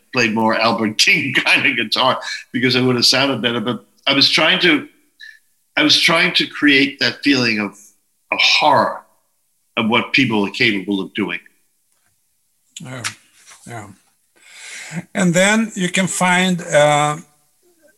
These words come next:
Speaker 2: when you're playing with some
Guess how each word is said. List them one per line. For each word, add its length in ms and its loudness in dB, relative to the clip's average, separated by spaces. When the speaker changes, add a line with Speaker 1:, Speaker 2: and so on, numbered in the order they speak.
Speaker 2:
when 320 2
you're 100 0
playing 480 2
with 420 -2
some 720 -2